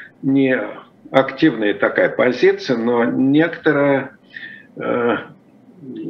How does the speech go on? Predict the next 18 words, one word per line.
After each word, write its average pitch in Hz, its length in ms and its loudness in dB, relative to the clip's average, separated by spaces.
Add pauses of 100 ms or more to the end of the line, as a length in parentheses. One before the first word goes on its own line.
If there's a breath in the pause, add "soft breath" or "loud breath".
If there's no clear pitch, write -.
(360)
некоторый 135 480 2
рост 143 300 0
недоверия 139 680 4
к - 140 -14
пропаганде. - 760 -2 (920 loud breath)
Э, 101 340 -2 (1500 loud breath)
доверие 135 680 4
в - 100 -16
полной 135 340 2
мере, 156 640 2
ну, 139 220 0
высказывает 139 720 0
примерно 127 540 0
около 117 260 0
половины. 110 580 0 (1300)
Это - 400 -4
прежде 139 380 2
всего, 131 560 -2